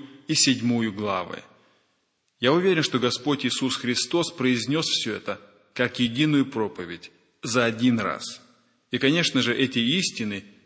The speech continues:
Он неоднократно упоминал в разных ситуациях, в различных местах и в разное время.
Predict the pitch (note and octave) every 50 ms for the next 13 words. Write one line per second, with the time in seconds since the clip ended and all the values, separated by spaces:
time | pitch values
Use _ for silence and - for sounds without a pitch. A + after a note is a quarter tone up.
0 | _ _ - C#3 E3 F#3 F3 D#3 E3 E3 D#3+ - F3 F3 E3+ E3+ C#3+ C3 C3 C3
1 | B2+ B2+ B2+ B2+ A#2+ A#2+ A2 A2+ A#2 A2+ G#2+ A2 G#2 - - G#2+ - B2+ C3+ C#3+
2 | D3+ D3 - - C#3+ C#3 C#3 C3+ - - - - - - A#2+ B2 A2+ G2+ A#2+ A#2+
3 | G#2 - - A2 - A2+ A2 G#2 - - - C#3 C#3 C3+ - B2 A2 G#2+ G#2+ G2+
4 | G2 F#2 - G#2 G2+ G2+ F#2+ - F2+ E2+ D#2+ C#2+ A#1